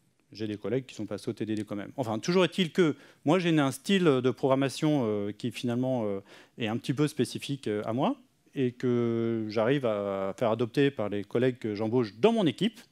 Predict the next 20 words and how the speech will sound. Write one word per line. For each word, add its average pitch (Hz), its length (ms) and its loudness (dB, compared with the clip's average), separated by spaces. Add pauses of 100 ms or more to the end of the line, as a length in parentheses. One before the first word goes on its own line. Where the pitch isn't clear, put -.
(280)
Et 170 60 2
ça 170 160 4
se - 40 -2
passe 135 160 0
très - 200 -4
bien, 113 240 -4
on 147 100 -2
s'entend 117 340 -8
très - 220 -4
bien 139 240 0 (360)
et 127 80 0
les 117 100 -2
gens 135 80 -2
sont 110 160 -10
très - 200 -6
contents 156 280 -2
de 139 60 0
bosser 123 200 -4
avec 101 160 -4
moi. 165 200 0